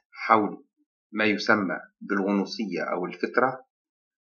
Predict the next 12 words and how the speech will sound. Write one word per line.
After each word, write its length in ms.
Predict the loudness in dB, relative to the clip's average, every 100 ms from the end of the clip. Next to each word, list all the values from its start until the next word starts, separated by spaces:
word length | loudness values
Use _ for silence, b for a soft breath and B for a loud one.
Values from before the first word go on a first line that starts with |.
| _
وسوف 380 | -4 4 4 4
نتكلم 640 | -2 0 4 4 4 0 -2
في 220 | -8 -2
هذه 280 | -2 -2 -6
الفيديو 800 | -6 -8 -8 -2 2 2 0 -12 _ _ _ _ _ _
حول 580 | 6 8 8 4 -4 _ _ _ _ -6
ظهور 400 | -4 0 2 4
الكون 600 | 2 -2 0 0 0 -6 -16 _ _ _ _ _ _ _ -2
على 320 | 2 4 2
حسب 480 | 0 -2 -4 -12 -8 -2
المعتقدات 1000 | 0 2 0 0 -6 -2 2 4 2 0 -12 _ _ 0
الفطرية 1080 | 0 0 -6 -8 -4 -2 -2 -4 -6 -6 -10